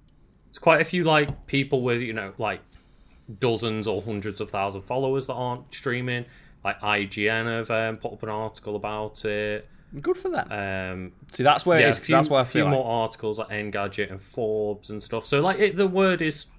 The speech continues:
Speaker 1: is getting out there.
Speaker 2: So it's been out, it's just, I just felt so, like, blindsided by it almost, where you're talking about, like, "Oh my God," 'cause more from the perspective of I could have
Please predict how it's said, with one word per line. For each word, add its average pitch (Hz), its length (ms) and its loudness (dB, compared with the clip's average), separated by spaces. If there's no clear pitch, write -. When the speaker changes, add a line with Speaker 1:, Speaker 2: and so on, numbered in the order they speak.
Speaker 1:
is 131 180 0
getting 113 200 0
out 104 180 -4
there. - 220 -18
Speaker 2:
So - 80 2
it's 120 120 0
been 131 140 0
out, 90 160 2
it's 98 120 -2
just, - 220 -6
I 117 60 -4
just 117 160 -6
felt 107 280 2
so, 92 340 -2
like, - 180 -4
blindsided 127 760 0
by 101 160 6
it - 40 2
almost, 92 380 -2
where 107 100 0
you're 98 80 -2
talking 117 220 -2
about, 110 160 4
like, 101 80 -2
"Oh 113 120 2
my 123 160 -2
God," 110 280 -2
'cause - 120 -16
more 123 300 6
from 127 220 -2
the 113 100 0
perspective 123 420 -2
of 101 200 2
I 104 220 2
could 107 300 -4
have 110 300 2